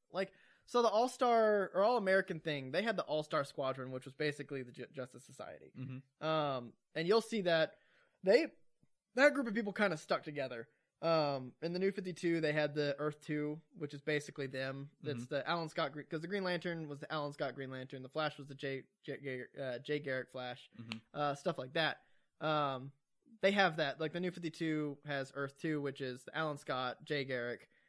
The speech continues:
Speaker 1: uh, Hawk Girl. Um, oh, I'm drawing blanks. Uh,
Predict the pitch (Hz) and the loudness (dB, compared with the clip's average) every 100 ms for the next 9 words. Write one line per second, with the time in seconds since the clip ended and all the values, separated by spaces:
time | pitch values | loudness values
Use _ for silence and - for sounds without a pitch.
0 | _ _ - 127 123 - 175 143 160 143 | _ _ -6 -4 -4 -4 -4 -4 -2 0
1 | 139 135 131 - _ _ _ _ _ 143 | 0 0 -2 -6 _ _ _ _ _ -6
2 | 143 135 131 120 120 - _ _ _ _ | -4 -2 -4 -6 -12 -16 _ _ _ _
3 | _ _ _ _ _ 180 208 214 208 190 | _ _ _ _ _ 4 8 10 10 8
4 | 180 170 165 165 156 139 127 123 123 - | 4 2 0 2 0 -2 -6 -8 -10 -14
5 | - - _ _ _ _ _ _ _ _ | -20 -20 _ _ _ _ _ _ _ _
6 | _ _ _ _ _ _ _ _ _ _ | _ _ _ _ _ _ _ _ _ _
7 | _ _ _ _ _ _ - 185 185 180 | _ _ _ _ _ _ 0 4 6 6
8 | 165 | 2